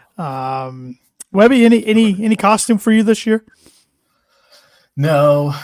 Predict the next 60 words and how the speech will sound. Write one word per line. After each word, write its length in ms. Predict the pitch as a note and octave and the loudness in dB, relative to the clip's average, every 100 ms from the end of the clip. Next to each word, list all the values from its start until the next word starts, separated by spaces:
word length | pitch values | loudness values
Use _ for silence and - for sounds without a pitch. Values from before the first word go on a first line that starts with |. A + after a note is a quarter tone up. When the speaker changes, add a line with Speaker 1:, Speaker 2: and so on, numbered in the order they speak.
| - | -14
Speaker 2:
it 60 | D3 | -14
was 180 | C#3 G#2+ | -14 -16
a 40 | |
little 120 | A2 G#2 | -20 -20
too 140 | G2+ | -20
cold 380 | G2 F#2 F2+ F2+ - | -20 -20 -20 -20 -20
for 280 | - - F#2 | -20 -20 -20
us 200 | F2 - | -18 -20
to 100 | - | -20
really 160 | F2+ F2 | -20 -20
dress 300 | F2+ F2 - | -20 -18 -16
up. 220 | F2 F2 - - | -16 -18 -20 -20
We 260 | G2 F2+ F2 _ - | -20 -20 -20 _ -20
sit 180 | - | -18
outside 480 | F#2+ F2 - F#2 F2 | -16 -14 -14 -14 -16
and 180 | F2 G2+ - - | -18 -20 -20 -20
kinda 240 | G2+ F#2+ _ _ _ | -20 -20 _ _ _
see 180 | - G2 | -18 -18
everybody 280 | F#2 F#2+ | -16 -18
come 140 | F2 G2+ | -16 -16
up 100 | E2+ | -16
to 80 | F2+ | -18
the 80 | |
house. 500 | F#2 F2+ F#2 - - - | -14 -14 -12 -12 -12 -14
Um, 480 | F2 F2 E2+ E2 - _ _ _ _ - F2+ | -14 -14 -16 -20 -20 _ _ _ _ -20 -18
yeah, 140 | F2+ | -16
nothing 240 | F2+ F#2 F2 | -16 -18 -18
really, 300 | E2 D#2+ D#2 | -18 -16 -14
uh, 180 | C#2+ D2 _ _ _ _ _ _ | -14 -16 _ _ _ _ _ _
that 100 | F2 | -18
I 80 | D#2+ | -18
could 260 | E2+ D#2+ | -18 -20
wear 140 | D#2+ D#2 | -16 -14
outside 380 | D#2 - D#2 D2+ | -14 -16 -18 -18
the, 240 | D2 D2 | -18 -18
the 80 | D#2+ | -20
jacket 400 | D#2 D#2 D2 - | -20 -16 -16 -18
this 200 | F2 E2+ | -20 -20
year. 260 | C#2+ D2+ - _ _ _ - _ - - | -20 -20 -20 _ _ _ -20 _ -14 -4
Speaker 1:
No 140 | G3+ | -4
costume 460 | - G3 G3 G3+ F3 | 0 0 0 -2 -6
for 160 | F#3+ | -6
me 280 | F3 F3 F3 | -4 -4 -4
either. 160 | D#3+ D#3+ | -2 0
I 120 | G3 | 0
was 120 | F#3 | 0
even, 300 | F#3 F3 D3+ | -4 -6 -12
I 80 | D#3 | -16
was 120 | D#3 - | -16 -14
trying 280 | - G#3+ | -10 -8
to 60 | G3+ | -8
put 200 | - E3+ | -8 -6
on 100 | D#3 | -4
a 60 | D3+ | -6
football 380 | - F3+ F#3+ | -6 -2 -2
helmet 320 | D3+ F3+ F3+ D3+ | -2 -2 -2 -6
or 80 | |
something 420 | - - F#3+ G3 D#3+ | -6 -6 -4 -6 -10
for 180 | - | -10
this 360 | D3+ E3 - - | -8 -8 -8 -16